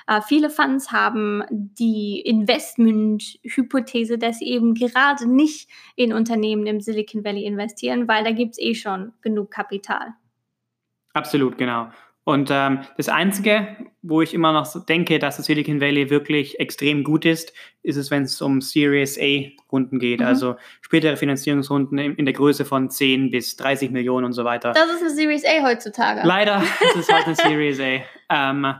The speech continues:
Speaker 2: genau, weil die, ja, die, die Fund, die Fundgrößen im Silicon Valley, also wie viel Geld so ein Fund zur Verfügung hat, sind wirklich noch, äh, größer als
Speaker 1: Ja.
Speaker 2: die außerhalb vom Silicon Valley. Das heißt, äh, wenn man die richtig großen Runden raisen möchte,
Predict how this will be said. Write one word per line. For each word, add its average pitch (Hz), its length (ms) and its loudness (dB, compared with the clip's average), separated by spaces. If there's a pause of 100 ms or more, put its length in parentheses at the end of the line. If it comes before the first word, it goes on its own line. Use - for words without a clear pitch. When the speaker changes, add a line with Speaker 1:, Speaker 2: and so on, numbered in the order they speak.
(240)
Speaker 2:
genau, 127 380 0
weil 127 180 -2
die, 170 500 -8
ja, - 200 -8 (120)
die, 160 120 -2
die 151 140 -8
Fund, 160 360 -2
die 156 80 -4
Fundgrößen 185 680 0 (160)
im 156 140 -4
Silicon 156 320 -8
Valley, 151 200 0
also 143 260 -2
wie 156 80 -2
viel 151 120 -6
Geld 151 240 2
so 151 80 -8
ein 143 80 -2
Fund 151 200 -2
zur 143 60 -16
Verfügung 160 320 -2
hat, 151 160 0
sind 139 180 -8
wirklich 139 260 -4
noch, 139 260 -2
äh, 131 220 2 (160)
größer 156 360 4
als 139 120 2
Speaker 1:
Ja. - 100 0
Speaker 2:
die 151 100 2
außerhalb 151 340 2
vom 156 100 -4
Silicon 156 340 -2
Valley. 147 320 0 (300)
Das - 160 -12
heißt, 143 260 0
äh, 139 100 -4
wenn 135 120 -2
man 139 80 -2
die 131 100 -8
richtig 156 400 -6 (140)
großen 160 340 2
Runden 147 340 2
raisen 139 340 0
möchte, 151 460 -2